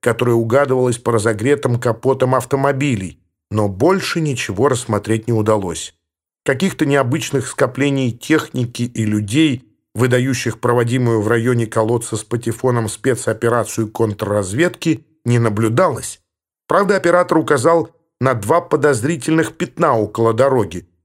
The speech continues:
но они двигались настолько хаотично и бессистемно, что было ясно, это не люди,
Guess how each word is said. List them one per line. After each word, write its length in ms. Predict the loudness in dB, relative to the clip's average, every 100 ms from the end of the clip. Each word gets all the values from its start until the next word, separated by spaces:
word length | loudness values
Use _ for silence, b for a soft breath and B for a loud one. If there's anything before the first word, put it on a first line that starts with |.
| _
но 80 | 0
они 180 | 2 0
двигались 540 | 0 -2 0 0 0
настолько 580 | 0 -2 2 0 2 -2
хаотично 800 | 0 0 0 -2 -6 -4 -4 -2
и 40 |
бессистемно, 920 | -4 -4 -6 -6 -8 -4 -2 0 0 -2
что 180 | 0
было 200 | 2 2
ясно, 420 | 4 4 2 2 -2
это 180 | 0
не 160 | 0 0
люди, 400 | 2 0 -2